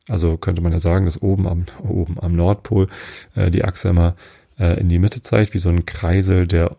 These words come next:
ähm, so ein bisschen geneigt, äh, sich qua-, irgendwann, ja, irgendwann neigt er sich ja so ein bisschen und dann kreist er um einen Mittelpunkt und fällt dann irgendwann um. So ist es bei der Erde nicht, sondern die Erde,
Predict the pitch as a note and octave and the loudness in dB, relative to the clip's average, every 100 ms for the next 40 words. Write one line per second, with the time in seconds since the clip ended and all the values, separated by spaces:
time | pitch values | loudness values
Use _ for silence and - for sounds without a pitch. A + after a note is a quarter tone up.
0 | - A2 F2+ F2+ F2+ - - F2 F2 - | -8 -2 0 0 -2 -6 -6 -4 -2 -2
1 | F#2+ E2+ E2 F2 G2 - _ _ _ _ | 0 2 2 2 0 -6 _ _ _ _
2 | C#3 F#2 F2 F2+ F2 _ _ - _ - | -2 0 2 0 -4 _ _ -20 _ -18
3 | - - A#2+ G2 E2+ F2 E2 D#2+ - F#2 | -12 -6 -2 0 2 2 2 0 -4 -2
4 | E2 E2+ _ - G#2 F2+ F2 - - - | -4 -8 _ -2 0 2 2 -2 -4 0
5 | G#2 - G2+ G2 G2+ F#2+ F#2+ - G2 F2 | 0 0 -4 0 0 0 -2 -2 0 -2
6 | E2+ - - - - - G2 G#2 G#2 G2 | -4 -10 -18 -18 -8 0 0 2 0 2
7 | F#2+ G2+ F2 E2+ F2 F#2+ B2+ G2+ G2+ G2+ | 2 2 2 2 0 -2 0 0 2 -2
8 | F2+ F#2+ F#2 F#2 - F2+ G2 G2 F2 E2+ | 0 -2 0 -2 -2 -4 -2 -4 -4 -2
9 | G2+ F#2+ _ - - - - - - - | -2 -4 _ -20 -20 -18 -18 -20 -20 -2
10 | F#2 F2 F#2 F#2 E2+ - F2+ F2 F2+ C3 | 0 0 0 2 2 2 4 4 4 2
11 | - F2 E2+ F2 F#2 F2+ F2 | 2 2 2 2 2 4 2